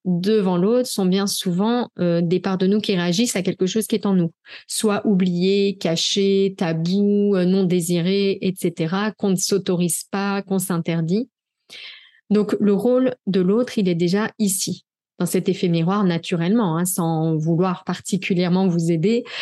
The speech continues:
L'autre peut vous aider. Si, encore une fois, vous êtes dans cet état d'esprit d'ouverture dont je parlais juste avant, donc nécessité d'apprendre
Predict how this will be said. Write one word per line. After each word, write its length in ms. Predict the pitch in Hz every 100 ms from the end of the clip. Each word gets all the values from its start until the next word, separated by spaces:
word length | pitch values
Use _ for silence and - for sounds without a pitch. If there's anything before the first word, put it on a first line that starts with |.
| 202 -
L'autre 540 | 196 220 262 - - _ _ _ _ _ _ _
peut 140 | - 269
vous 260 | 214 202
aider. 320 | 170 160 214 - _ _
Si, 400 | - - 285 285
encore 340 | 220 196 202 185
une 120 | 175
fois, 240 | - - _ _ _
vous 260 | 185 185 185
êtes 200 | 220 196
dans 200 | 190 170
cet 440 | - 170 - - - _ -
état 240 | 214 214
d'esprit 500 | 175 175 - 226 220 220
d'ouverture 1120 | 180 180 247 196 185 185 - - 269 185 - _ _ _ _ _ _ _ _ -
dont 220 | 185 185
je 80 | 165
parlais 260 | 170 165
juste 240 | 170 156 -
avant, 260 | 160 180
donc 240 | 160 160 -
nécessité 680 | 202 202 208 202 190 175 220
d'apprendre 720 | 190 165 - - 208 170 165